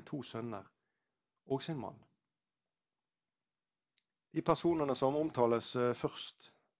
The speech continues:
det er ekteparet Elimelek og Naomi,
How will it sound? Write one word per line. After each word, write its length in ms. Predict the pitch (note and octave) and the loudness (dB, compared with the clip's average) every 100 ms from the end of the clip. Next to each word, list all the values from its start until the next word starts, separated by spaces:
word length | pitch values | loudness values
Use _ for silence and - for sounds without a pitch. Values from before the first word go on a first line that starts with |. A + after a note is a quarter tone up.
| _ _ _ _ _ C3 | _ _ _ _ _ -2
det 80 | |
er 80 | C3+ | -2
ekteparet 800 | B2+ - A#2 A#2 A2+ A2 A2+ A2 - _ _ | -2 -2 2 4 4 2 0 -4 -12 _ _
Elimelek 720 | B2 B2 C3 C3+ G#2 G#2 - - | 0 2 2 2 0 -2 -10 -10
og 160 | A#2+ B2 | -4 0
Naomi, 340 | B2 A#2+ G2+ | 0 0 -4